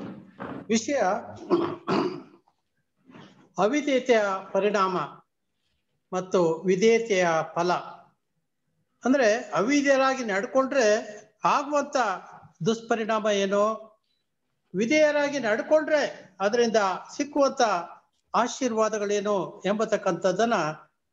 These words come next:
ಈ ದಿನ ಪಾಠಕ್ಕಾಗಿ ನಾನು ಆರಿಸ್ಕೊಂಡಿದ್ದೇನೆ. ಇದಕ್ಕೆ ನಾನು ಆರಿಸಿಕೊಂಡಿರ್ತಕ್ಕಂಥ ವ್ಯಕ್ತಿ ಯೋನ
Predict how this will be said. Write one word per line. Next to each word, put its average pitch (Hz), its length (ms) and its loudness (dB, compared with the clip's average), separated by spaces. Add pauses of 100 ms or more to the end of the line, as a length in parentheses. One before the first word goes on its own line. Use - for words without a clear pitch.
(520)
ಈ 170 120 6
ದಿನ 170 160 4
ಪಾಠಕ್ಕಾಗಿ 175 720 -2
ನಾನು 156 460 -4
ಆರಿಸ್ಕೊಂಡಿದ್ದೇನೆ. 208 1160 -2 (1700)
ಇದಕ್ಕೆ 233 600 2 (340)
ನಾನು 196 580 -2
ಆರಿಸಿಕೊಂಡಿರ್ತಕ್ಕಂಥ 233 1080 -2 (760)
ವ್ಯಕ್ತಿ 247 400 2 (640)
ಯೋನ 185 280 4